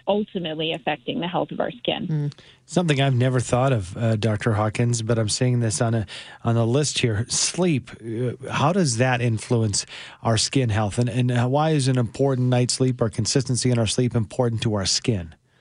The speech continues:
Speaker 1: Mm-hmm. So the sleep, sleep is the time for our bodies and our brains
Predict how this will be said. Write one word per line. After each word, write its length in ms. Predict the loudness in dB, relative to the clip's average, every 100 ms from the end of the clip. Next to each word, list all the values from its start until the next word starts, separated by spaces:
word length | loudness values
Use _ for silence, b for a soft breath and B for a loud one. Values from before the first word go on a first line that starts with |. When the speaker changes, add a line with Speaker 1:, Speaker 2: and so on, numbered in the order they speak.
| b b b 2
Speaker 1:
Mm-hmm. 500 | 2 2 2 0 0 0
So 200 | 0 -2 B B -8
the 160 | -6 -2
sleep, 200 | 0 0 -2 -10 -6
sleep 180 | -2 -2 -2
is 120 | 0
the 120 | -2 0
time 220 | -2 -2
for 100 | -2
our 140 | -2 -2
bodies 400 | 0 0 0 -2
and 160 | -4 -4
our 140 | -10
brains 440 | -10 -6 -4 -6